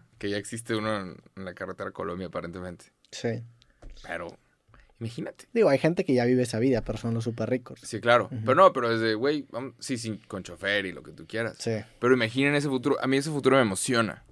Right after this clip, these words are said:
Speaker 1: Eso me gusta. De que el carro no, no esté contaminando y que aparte puedas, o sea, a la, a la chingada los aviones. Que puedas de que de repente moverte así y que hagan un puentecito en el estrecho de Bering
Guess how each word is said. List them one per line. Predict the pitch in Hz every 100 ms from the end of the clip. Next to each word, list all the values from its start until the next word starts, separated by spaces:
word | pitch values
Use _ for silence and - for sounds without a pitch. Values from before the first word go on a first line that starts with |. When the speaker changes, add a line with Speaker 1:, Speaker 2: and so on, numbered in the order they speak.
| - - -
Speaker 1:
Eso | -
me | 123
gusta. | 95 113 117 - - - - - - _ _
De | -
que | 101
el |
carro | 95 113 127
no, | 127 117 117 -
no | 123
esté | 117 123
contaminando | 123 117 110 107 107 110 117
y | 120
que | 98
aparte | - 104 113 120
puedas, | 101 101 104 - - _ _ _ _ _ _
o |
sea, | 104 101 95
a |
la, | 95
a | -
la | 101 95
chingada | - 101
los | 151 131
aviones. | 95 147 135 - -
Que | -
puedas | - 107 120
de |
que | 101
de |
repente | 90 92 110
moverte | 113 95 95 101
así | 104 104 - _ - - _ _
y | -
que | -
hagan | 101 107
un | 110 110
puentecito | 120 107 98 110 98
en | 110
el | 98
estrecho | - 104 -
de | 104
Bering | 104 104 113 117